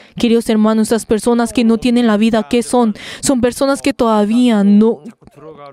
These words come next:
no quieren estar al frente de esa luz, quieren evitar esa luz. Y son personas, las personas que no se esfuerzan, las personas que no se esfuerzan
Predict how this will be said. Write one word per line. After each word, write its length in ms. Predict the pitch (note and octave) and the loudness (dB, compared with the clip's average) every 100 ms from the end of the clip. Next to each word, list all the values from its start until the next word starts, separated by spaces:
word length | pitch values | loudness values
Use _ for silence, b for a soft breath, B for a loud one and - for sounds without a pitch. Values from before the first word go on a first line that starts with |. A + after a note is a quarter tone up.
| C#3 C3+ C3+ C3+ _ _ - C#3 C3+ | -20 -20 -20 -20 _ _ -20 -20 -4
no 180 | A3+ A#3+ | 0 0
quieren 400 | D3+ B3+ B3+ C4+ | 0 -4 -2 -2
estar 300 | B3 - A3+ | -2 -2 0
al 140 | A3 | 0
frente 360 | G3+ A#3 B3+ B3+ | -2 -4 -2 -2
de 120 | G3+ | -2
esa 200 | F#3 G3 | -2 0
luz, 260 | G3 G3 - B B | 2 2 -2 B B
quieren 280 | B3+ A3+ C4 - | -2 -2 -2 -2
evitar 640 | A#3+ G#3+ G3+ - C#4 D4 | 0 2 0 -2 -4 -4
esa 240 | G3+ - E3+ | -4 -6 -6
luz. 480 | E3+ E3+ F#3 - - - - - - B B3 | -6 -6 -10 -14 -20 -20 -20 -20 -20 B -2
Y 140 | C4+ | -2
son 180 | B3 A#3+ | 0 0
personas, 560 | A#3 A3 B3+ C4 B3+ G#3+ | -2 -2 -2 0 0 2
las 180 | A3+ - | 0 0
personas 480 | A3 - B3+ C4 | -4 0 0 -2
que 140 | - A3+ | 0 2
no 180 | A3 A#3 | 2 0
se 120 | C#4 | -2
esfuerzan, 580 | - C4+ C#4+ - F#3 - B B B B | -2 -2 -2 -2 -4 -6 B B B B
las 180 | B3 - | -4 -2
personas 520 | A3+ - C#4+ D#4+ D4 | -2 0 0 0 -2
que 140 | B3 | 0
no 160 | G#3+ A3+ | 0 0
se 140 | - | 0
esfuerzan 680 | B3 - C4+ C#4+ - G3+ | -4 -2 -2 -2 -2 -2